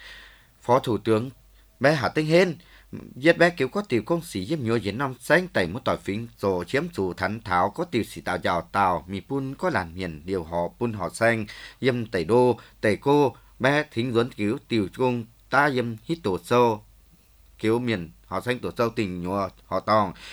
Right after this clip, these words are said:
tù hữu ấy căn lống cứu có tiểu sĩ tạo vườn, hóa diêm nhúa tẩy, giết bé có làn miền họ xanh, mì hộ và hộ giảng, hữu tu phía,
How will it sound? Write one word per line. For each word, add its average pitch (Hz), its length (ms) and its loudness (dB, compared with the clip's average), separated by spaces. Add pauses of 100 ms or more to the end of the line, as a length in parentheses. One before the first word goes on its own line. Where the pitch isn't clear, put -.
(240)
tù 120 140 2
hữu 180 340 4
ấy 139 120 2
căn 143 200 -2
lống 107 180 2
cứu 110 180 -2
có 175 120 -4
tiểu 98 220 -4
sĩ 87 180 -10
tạo 92 180 0
vườn, 82 320 -4 (140)
hóa 95 300 0
diêm 127 120 -2
nhúa 98 220 -4
tẩy, 107 280 6 (240)
giết 160 140 4
bé 151 220 2
có 170 180 -4
làn 95 220 2
miền 92 160 -4
họ 87 200 -6
xanh, 107 440 0
mì 92 120 -6
hộ 85 260 -4 (560)
và 98 220 4
hộ 90 280 -4
giảng, 98 300 4 (140)
hữu 165 160 0
tu 170 80 -2
phía, 160 380 2